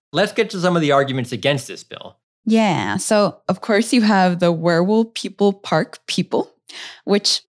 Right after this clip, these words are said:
Speaker 2: fair enough. But somewhat interestingly, you also have groups that advocate for low-income housing.
Speaker 1: So what's that about?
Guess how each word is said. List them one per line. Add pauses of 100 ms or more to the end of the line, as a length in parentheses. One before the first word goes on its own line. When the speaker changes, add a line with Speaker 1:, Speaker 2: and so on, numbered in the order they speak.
(220)
Speaker 2:
fair
enough. (440)
But
somewhat
interestingly,
you
also
have
groups
that
advocate
for
low-income
housing. (260)
Speaker 1:
So
what's
that
about?